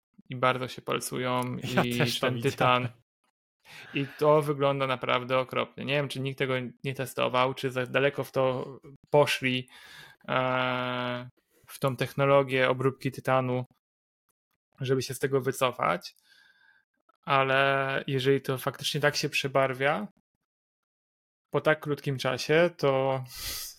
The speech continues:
Speaker 2: No to
Speaker 1: to
Speaker 2: był
Speaker 1: trochę
Speaker 2: jeden dzień,
Speaker 1: przypał.
Speaker 2: bo to już było zaraz po prezentacji w ogóle, nie?
Speaker 1: No.
Speaker 2: Te, te, te tweety się pojawiły właśnie pokazujące zdjęcie z te, te, tych przebarwień.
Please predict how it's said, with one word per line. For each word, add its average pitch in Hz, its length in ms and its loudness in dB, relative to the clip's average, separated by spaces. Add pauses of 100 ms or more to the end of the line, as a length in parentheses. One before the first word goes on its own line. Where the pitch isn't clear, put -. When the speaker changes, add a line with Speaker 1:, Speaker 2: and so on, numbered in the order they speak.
(960)
Speaker 2:
No 147 140 0
to 151 60 -4
Speaker 1:
to 160 100 4
Speaker 2:
był 165 120 4
Speaker 1:
trochę 165 140 8
Speaker 2:
jeden 165 220 6
dzień, 196 120 6
Speaker 1:
przypał. 165 160 4
Speaker 2:
bo 151 60 0
to 156 60 2
już 143 140 2
było 151 220 4
zaraz 165 240 4
po 170 100 2
prezentacji 170 600 -2
w 117 60 -4
ogóle, 107 380 -4
nie? 147 260 0 (560)
Speaker 1:
No. 165 240 8
Speaker 2:
Te, 127 100 4
te, 123 300 6
te 135 140 4
tweety 131 300 0
się 120 120 0
pojawiły 123 560 6
właśnie 117 560 2
pokazujące 120 640 2
zdjęcie 117 420 2
z - 180 -4
te, 120 160 -8
te, 120 280 -2
tych 117 180 -6
przebarwień. 113 680 2